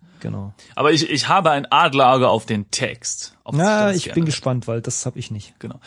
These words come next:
Speaker 2: Also ich habe jetzt schon mal den Wiesentext kurz gescannt, aber da habe ich jetzt nichts, kann ich jetzt nichts groß sehen, dass der Bach oder so mehr hervorbereitet ist. Und, äh, hier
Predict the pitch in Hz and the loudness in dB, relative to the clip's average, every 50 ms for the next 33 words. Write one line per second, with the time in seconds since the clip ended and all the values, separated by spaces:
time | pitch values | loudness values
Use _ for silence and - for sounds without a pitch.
0 | - - - 127 - 123 135 156 143 135 143 165 170 175 175 - - - 151 143 | -20 -18 -12 -4 -4 2 2 4 4 4 2 0 2 0 -2 -4 -2 -2 0 2
1 | 135 127 123 120 113 110 107 131 175 190 185 185 160 143 165 160 - - - - | 2 2 2 0 0 0 -2 -2 -4 -2 -2 -2 -2 -2 -4 -4 -4 -8 -4 0
2 | 165 156 147 - - 131 120 - - 135 139 165 190 190 143 135 131 123 139 139 | -2 0 -2 -2 -6 -4 -6 -2 0 0 0 2 0 -2 0 0 0 0 0 -2
3 | 143 131 139 120 120 143 151 - - - - - - - - - - - - _ | -2 -4 -4 -4 -2 -6 -8 -8 -8 -12 -12 -12 -14 -14 -20 -20 -20 -20 -20 _
4 | _ _ _ _ _ _ - 139 139 139 143 143 127 143 165 165 - - - - | _ _ _ _ _ _ 0 0 0 2 0 0 0 0 -2 -2 -4 -8 -6 -2
5 | 139 143 135 123 143 139 139 139 135 131 120 - 127 120 113 117 110 104 110 _ | 0 0 0 2 2 2 2 2 0 -2 0 2 2 4 4 4 2 0 0 _
6 | 123 131 - - 143 135 127 123 113 120 123 120 113 - 127 123 117 110 110 107 | 0 0 0 -2 -4 -4 -2 -2 -2 -2 -2 -2 -4 -2 0 0 0 2 0 -2
7 | 104 - 170 185 208 202 196 _ - 151 151 151 156 - - - 147 156 - - | -4 -4 -4 -2 -2 -2 -4 _ -2 0 0 0 0 -2 -6 -8 -8 -8 -8 -8
8 | - 135 135 135 131 117 - 127 120 117 113 117 131 123 120 113 - - | -6 -6 -6 -6 -6 -6 -4 0 0 0 0 0 0 0 2 0 -2 -6